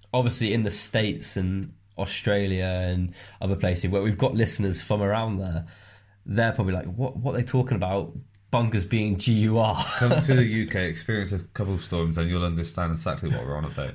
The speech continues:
Speaker 1: Ima-, imagine having some cement mix and just chucking it in a bunker. <laughs>
Speaker 2: Yeah, I mean, some of them, it's awful. I mean, to be,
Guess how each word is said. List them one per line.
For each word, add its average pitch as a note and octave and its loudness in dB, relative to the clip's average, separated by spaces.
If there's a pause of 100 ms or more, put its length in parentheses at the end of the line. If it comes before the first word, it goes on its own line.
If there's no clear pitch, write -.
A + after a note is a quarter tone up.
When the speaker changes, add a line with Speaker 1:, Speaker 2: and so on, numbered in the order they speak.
(120)
Speaker 1:
Ima-, B2+ 2
imagine C3 2
having B2 2
some A2+ -2
cement A2+ -2
mix - -6
and F#2 -6
just - -6
chucking - -2
it E2 -2
in F2+ -2
a G2 -2
bunker. F#2+ -2
<laughs> G2 -4
Speaker 2:
Yeah, F2 2
I G2+ -2
mean, A#2+ 2
some E3 0
of G#2+ 2
them, G2 0
it's F#2+ -2
awful. A#2+ 0
I F2+ -2
mean, F#2+ -2 (340)
to A2 -4
be, C#3 0